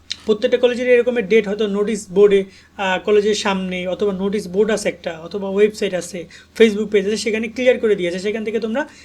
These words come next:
এগুলো এরকমের তথ্যগুলো দেখে নিবা, তাহলে তোমার বিষয়টা আরও সহজ হবে। আর মনে রাখবা তোমার যে পনেরো তারিখে ক্লাস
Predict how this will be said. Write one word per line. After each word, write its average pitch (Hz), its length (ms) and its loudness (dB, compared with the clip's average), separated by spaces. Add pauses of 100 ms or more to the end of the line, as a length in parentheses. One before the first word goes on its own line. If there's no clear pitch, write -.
(140)
এগুলো 233 240 8
এরকমের 240 300 0 (120)
তথ্যগুলো 233 400 -4
দেখে 214 240 0
নিবা, 160 260 -8 (320)
তাহলে 226 160 4
তোমার 247 220 -2
বিষয়টা 220 300 0
আরও 262 80 4
সহজ 226 360 0
হবে। - 180 -6 (360)
আর 196 180 2
মনে 226 200 0
রাখবা 262 420 2 (880)
তোমার 226 180 2
যে 254 100 0
পনেরো 254 320 4
তারিখে 262 280 2
ক্লাস 247 540 2